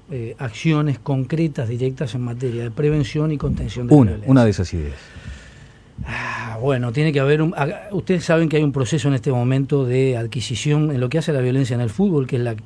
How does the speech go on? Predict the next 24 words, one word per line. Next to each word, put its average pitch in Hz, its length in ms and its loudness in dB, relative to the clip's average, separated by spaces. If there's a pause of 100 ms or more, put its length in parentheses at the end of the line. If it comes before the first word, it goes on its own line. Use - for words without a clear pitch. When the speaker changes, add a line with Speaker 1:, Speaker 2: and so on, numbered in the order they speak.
(100)
Speaker 1:
tal 120 160 -6
vez 127 140 2
la 120 160 0
más 123 160 2
visible 147 580 0
y 127 80 -4
la 113 140 -6
más, 117 340 -4 (560)
eh, 110 1160 -8
la 127 120 -6
que 113 80 -4
más 135 220 0
atienden 131 340 0
los 113 100 0
medios 123 260 2
de - 20 -6
comunicación 117 580 -2
y 127 60 0
la 113 120 -2
población. 127 640 0 (480)
Estamos 143 360 -2
en 139 80 2
un 143 80 2
proceso 151 680 -2